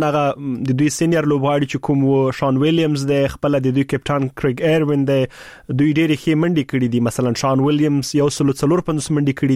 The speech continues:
دي او ایروین چې د دوی کپټان دی، یو سلو څلور، یعنی دوی دواړو سلیزې ولې، نورو لوبغاړو هم ښې لوبې کړې دي. آم، څه فکر کوئ، افغان لوبغاړو ولې دا ټیم، آه، چندان، آه،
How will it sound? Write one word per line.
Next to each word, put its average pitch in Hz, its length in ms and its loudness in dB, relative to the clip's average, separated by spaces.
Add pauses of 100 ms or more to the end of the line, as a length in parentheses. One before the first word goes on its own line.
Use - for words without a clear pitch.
دي 135 120 4
او 123 300 2
ایروین 131 400 0
چې 127 120 -6
د 120 80 -2
دوی 120 180 0
کپټان 143 420 -2
دی، 127 380 -2
یو 131 120 2
سلو 131 200 0
څلور، 131 360 0
یعنی 117 180 -2
دوی 120 180 0
دواړو 135 280 0 (100)
سلیزې 135 260 0
ولې، 117 240 2
نورو 147 280 2
لوبغاړو 147 300 0
هم 139 80 -2
ښې 151 280 -2
لوبې 120 260 0
کړې 117 180 0
دي. 110 140 -2 (540)
آم، 139 420 0
څه - 140 -4
فکر 240 280 -4
کوئ، 185 220 0
افغان 175 400 0
لوبغاړو 170 440 2 (140)
ولې 202 180 2
دا 156 160 0
ټیم، 147 220 -2 (180)
آه، 131 120 -8
چندان، 135 540 0
آه، 123 220 0